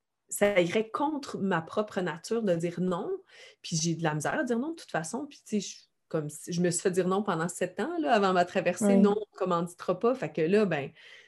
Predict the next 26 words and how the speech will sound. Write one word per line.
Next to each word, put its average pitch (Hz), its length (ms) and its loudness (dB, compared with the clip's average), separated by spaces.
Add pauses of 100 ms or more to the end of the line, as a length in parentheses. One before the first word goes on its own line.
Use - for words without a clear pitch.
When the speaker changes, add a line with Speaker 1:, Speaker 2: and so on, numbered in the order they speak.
(680)
Speaker 1:
genre, 196 360 6
faut 214 120 0
que 208 120 6
je 180 100 2
paye 214 260 6
cette 233 120 -2
aventure-là. 196 720 4
J'ai 240 140 2
cent 202 180 2
vingt-cinq 202 360 2
mille 208 180 6
de 190 100 6
dettes. 233 380 4
Donc, 214 300 4
euh, 185 160 4
c'est 185 120 0
la 175 80 4
moindre 185 200 2
des 180 80 2
choses 220 200 -2
que 180 140 2
je 151 60 -2
donne 175 200 2
toutes 208 160 -12
ces 190 180 -2
entrevues-là. 185 520 -2